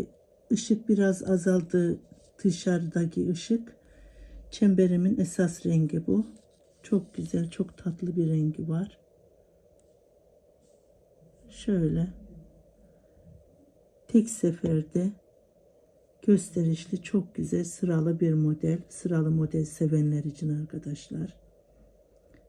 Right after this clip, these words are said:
Umarım beğenir, dener yaparsınız. Yeni başlayanlar da rahatlıkla yapabilir.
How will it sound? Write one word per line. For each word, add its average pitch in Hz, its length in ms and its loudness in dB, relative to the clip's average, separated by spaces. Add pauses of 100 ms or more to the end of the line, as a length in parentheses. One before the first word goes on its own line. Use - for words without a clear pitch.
(220)
Umarım 160 460 4
beğenir, 160 480 4
dener 160 260 4
yaparsınız. 156 1080 -2 (1000)
Yeni 220 260 12
başlayanlar 170 720 2
da 165 120 -2
rahatlıkla 180 560 0
yapabilir. 208 920 2